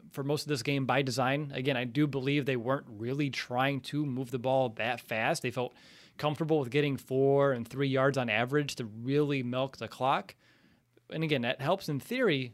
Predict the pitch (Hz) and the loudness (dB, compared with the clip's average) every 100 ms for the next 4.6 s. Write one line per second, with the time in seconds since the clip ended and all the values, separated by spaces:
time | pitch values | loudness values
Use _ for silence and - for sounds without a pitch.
0 | _ 131 139 135 _ _ _ _ - 151 | _ 0 0 0 _ _ _ _ -4 -2
1 | 160 202 170 156 170 - 135 160 156 156 | 2 2 4 2 2 0 0 0 2 2
2 | 147 131 135 170 - 160 123 135 143 - | 2 0 0 -2 0 0 0 0 -2 -2
3 | 123 135 147 131 - - - - - 107 | 0 2 2 0 -4 -12 -20 -20 -10 0
4 | 131 165 190 196 233 - | 2 4 2 0 -4 -10